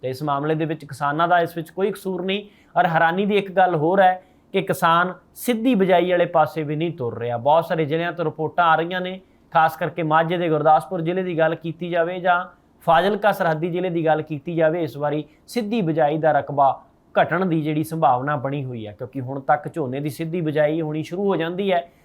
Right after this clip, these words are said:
ਹਾਲੇ ਤੱਕ ਸਮਾਂ ਬਾਕੀ ਬੇਸ਼ੱਕ ਰਹਿੰਦਾ ਹੈ, ਅ, ਝੋਨੇ ਦੀ ਲਵਾਈ ਦਾ, ਬਿਜਾਈ ਦਾ, ਪਰ ਹਾਲੇ ਤੱਕ ਸਿੱਧੀ ਬਿਜਾਈ ਦਾ ਰਕਬਾ ਬਹੁਤ ਹੀ ਘੱਟ ਦਰਜ ਕੀਤਾ ਗਿਆ ਹੈ।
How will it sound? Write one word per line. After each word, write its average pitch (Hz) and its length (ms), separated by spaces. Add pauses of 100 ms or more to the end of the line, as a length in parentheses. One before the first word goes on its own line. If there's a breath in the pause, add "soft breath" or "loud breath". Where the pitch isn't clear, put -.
(160 soft breath)
ਹਾਲੇ 214 240
ਤੱਕ 208 320 (320)
ਸਮਾਂ 214 500
ਬਾਕੀ 180 340
ਬੇਸ਼ੱਕ 196 420
ਰਹਿੰਦਾ 202 300
ਹੈ, - 180 (420)
ਅ, - 20
ਝੋਨੇ 156 340
ਦੀ 175 140
ਲਵਾਈ 156 320
ਦਾ, 180 160
ਬਿਜਾਈ 156 400
ਦਾ, 127 180 (340)
ਪਰ 170 140
ਹਾਲੇ 156 280
ਤੱਕ 185 220
ਸਿੱਧੀ 220 320
ਬਿਜਾਈ 165 340
ਦਾ 160 120
ਰਕਬਾ 151 360
ਬਹੁਤ 175 340
ਹੀ 156 80 (140)
ਘੱਟ 131 140
ਦਰਜ 147 260
ਕੀਤਾ 156 380
ਗਿਆ 156 180
ਹੈ। 147 100